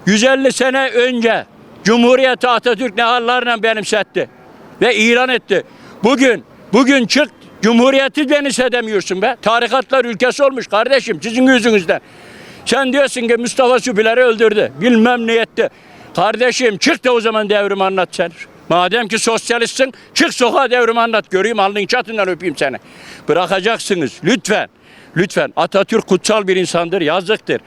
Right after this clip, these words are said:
Kemiklerini sızlatmayalım. E, dinci kardeşlerim, musallalara yatırdınız, Kubilayların kafasını kopardınız Allah adına. Doğru mu?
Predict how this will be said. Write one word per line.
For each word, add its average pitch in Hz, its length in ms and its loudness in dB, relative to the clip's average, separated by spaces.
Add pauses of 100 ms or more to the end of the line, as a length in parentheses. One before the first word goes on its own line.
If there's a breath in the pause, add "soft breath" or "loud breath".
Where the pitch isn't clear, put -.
(120)
Kemiklerini 190 560 -4
sızlatmayalım. 160 720 -4 (280 loud breath)
E, 185 160 0
dinci 214 260 -2
kardeşlerim, 226 640 -2 (460 loud breath)
musallalara 240 640 2
yatırdınız, 240 640 0 (640 loud breath)
Kubilayların 254 680 0
kafasını 254 400 0
kopardınız 247 600 0
Allah 220 340 0
adına. 165 280 -6 (180)
Doğru 175 320 2
mu? 262 180 0